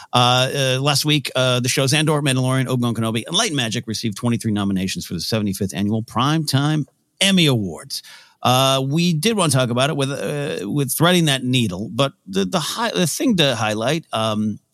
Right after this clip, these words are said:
and I'll start with you, Joseph, though, is that this kinda drives home kinda what we're talking about. Twenty-three Emmy nominations is probably something you'll say to your stockholders is,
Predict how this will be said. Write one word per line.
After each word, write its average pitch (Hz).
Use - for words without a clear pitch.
and 120
I'll 110
start 120
with 113
you, 113
Joseph, 107
though, 139
is 139
that 143
this 403
kinda 277
drives 196
home 135
kinda 403
what 359
we're 381
talking -
about. 175
Twenty-three 311
Emmy 190
nominations 175
is 202
probably 196
something 170
you'll 151
say 147
to 147
your 135
stockholders 135
is, 110